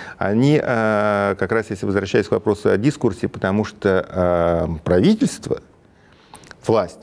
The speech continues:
она должна всегда как бы доносить, какой у нас дискурс. У нас, типа, у нас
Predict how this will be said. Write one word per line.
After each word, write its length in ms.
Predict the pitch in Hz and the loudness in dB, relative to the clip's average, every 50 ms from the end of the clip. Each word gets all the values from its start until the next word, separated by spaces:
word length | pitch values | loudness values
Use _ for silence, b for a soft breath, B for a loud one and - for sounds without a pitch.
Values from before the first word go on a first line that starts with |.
| - | -12
она 240 | - 90 98 143 170 | -4 -2 0 0 0
должна 360 | 139 120 117 104 117 135 147 | 0 0 -2 0 0 -2 -2
всегда 580 | 143 - - 117 95 95 98 123 135 139 135 - - - - - | -2 -4 -6 -6 -4 0 2 2 2 2 0 -4 -8 -16 -20 -8
как 260 | - - 113 117 113 104 | -4 -4 -2 -2 -4 0
бы 260 | 98 101 101 - - - - - | 2 2 2 2 0 -4 -12 -12
доносить, 680 | - - 101 101 110 101 107 104 - - 151 117 - | -8 -6 0 0 2 2 2 0 0 -2 -4 -4 0
какой 400 | - 113 90 - - 135 139 123 | -2 -4 -2 2 2 2 2 4
у 60 | 101 | 2
нас 240 | 95 98 107 110 - - - - - - | 2 2 0 0 -4 -10 -20 -20 -18 -10
дискурс. 540 | - 98 95 104 - - - - - - - - | -2 2 2 2 2 -2 -10 -12 -14 -14 -12 -6
У 40 | |
нас, 160 | - 87 85 - | -6 -6 -6 -6
типа, 280 | - - 101 - - | -6 -6 -2 0 2
у 60 | 95 95 | 2 2
нас 200 | 107 156 175 | 2 2 0